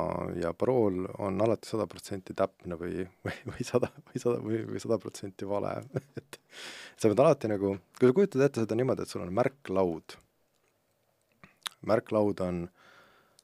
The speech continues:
on seal, äh, noh, sellised ringikesed, nagu sihuke klassikaline märklaud ja sa pead, äh, saama, äh, noh, esiteks sa pead sellele pihta saama,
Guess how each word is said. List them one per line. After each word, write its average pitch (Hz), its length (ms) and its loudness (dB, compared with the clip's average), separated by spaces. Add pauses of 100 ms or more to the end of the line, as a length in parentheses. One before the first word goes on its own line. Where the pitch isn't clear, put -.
(120)
on 90 380 0
seal, 85 480 0
äh, 85 420 -6
noh, 117 140 -6
sellised 95 280 -2
ringikesed, 143 480 0
nagu 107 240 -2
sihuke 87 200 -8
klassikaline 85 540 -6
märklaud 107 500 -2
ja 95 60 -6
sa 98 100 -10
pead, 92 360 -4
äh, 90 160 -2 (920)
saama, 90 540 4 (880)
äh, 82 140 -6
noh, 87 160 -6
esiteks - 280 -4
sa 98 80 -8
pead 95 80 -8
sellele 95 320 -8
pihta 147 320 -6
saama, 120 300 2